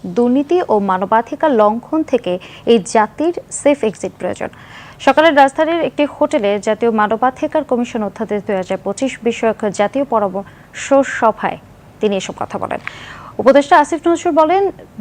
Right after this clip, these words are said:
রাষ্ট্রীয় প্রতিষ্ঠানগুলো সংস্কারের পথে এই সরকার অনেকটাই গিয়েছে, বাকি কাজ করবে পরবর্তী সরকার। তিনি আরও বলেন, রাষ্ট্রপতি কখনো স্বাধীনভাবে প্রধান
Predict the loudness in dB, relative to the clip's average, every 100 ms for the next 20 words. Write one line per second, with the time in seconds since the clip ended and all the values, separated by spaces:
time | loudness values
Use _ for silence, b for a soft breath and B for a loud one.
0 | 0 2 -2 -2 0 -2 -2 -2 -2 0
1 | -2 0 -4 -2 0 0 2 0 0 -2
2 | 0 -2 0 -2 0 0 2 2 0 0
3 | 0 0 -4 -8 -10 -12 -6 0 0 0
4 | -2 0 0 -2 0 0 2 2 2 -2
5 | -6 -10 -10 -10 -12 B B B 4 4
6 | 4 4 4 2 0 -2 0 -4 -2 -2
7 | 2 2 2 -4 -2 0 0 0 0 0
8 | 0 0 0 2